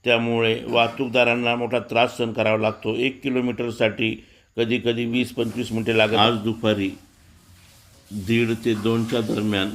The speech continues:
पूर्णपणे या रस्त्यावर वाहतूक ठप्प झालेली होती.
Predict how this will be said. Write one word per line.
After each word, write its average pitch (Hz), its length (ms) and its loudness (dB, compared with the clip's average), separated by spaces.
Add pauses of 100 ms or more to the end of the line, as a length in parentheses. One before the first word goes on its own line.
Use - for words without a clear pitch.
(160)
पूर्णपणे 120 760 0 (760)
या 110 180 2
रस्त्यावर 110 580 0 (220)
वाहतूक 107 460 0 (440)
ठप्प 117 340 -4
झालेली 101 420 2
होती. 95 540 -2